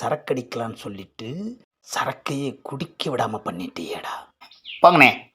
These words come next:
உங்களுக்கு தான் சரியா அளவு பிரிக்க தெரியலையே. ஆஹா, குடிக்கிறதுக்கு முன்னாடியே அளவுல தான் பிரச்சனை வருதுன்னு சொன்னோம்.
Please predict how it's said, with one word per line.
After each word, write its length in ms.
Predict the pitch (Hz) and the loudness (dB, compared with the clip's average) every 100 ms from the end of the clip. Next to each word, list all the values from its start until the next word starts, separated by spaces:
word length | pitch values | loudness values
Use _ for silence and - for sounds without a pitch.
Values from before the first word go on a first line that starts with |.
| - | 4
உங்களுக்கு 260 | 143 151 139 | 6 10 10
தான் 400 | 143 151 - - | 10 8 2 4
சரியா 300 | - 170 151 | 8 12 12
அளவு 220 | 147 196 | 12 10
பிரிக்க 220 | 156 139 | 6 6
தெரியலையே. 580 | 123 117 113 113 147 123 - _ - | 8 8 10 12 12 10 6 _ 10
ஆஹா, 680 | 107 107 107 104 110 - _ - - - - - - - - | 10 10 10 10 8 4 _ -8 -2 0 0 -2 -6 -10 -2
குடிக்கிறதுக்கு 720 | 117 147 - 170 175 - 180 | 2 2 6 4 4 2 4
முன்னாடியே 720 | 151 123 165 175 180 180 202 - _ _ - - - - - - | 8 8 10 8 8 4 2 -4 _ _ -8 -6 -6 -8 -10 0
அளவுல 420 | - 160 214 208 | 6 8 10 10
தான் 380 | 202 196 208 226 | 10 10 8 8
பிரச்சனை 400 | 147 - 185 165 | 4 4 4 10
வருதுன்னு 320 | 160 156 175 | 8 8 4
சொன்னோம். 420 | - 107 135 151 | 4 4 4 2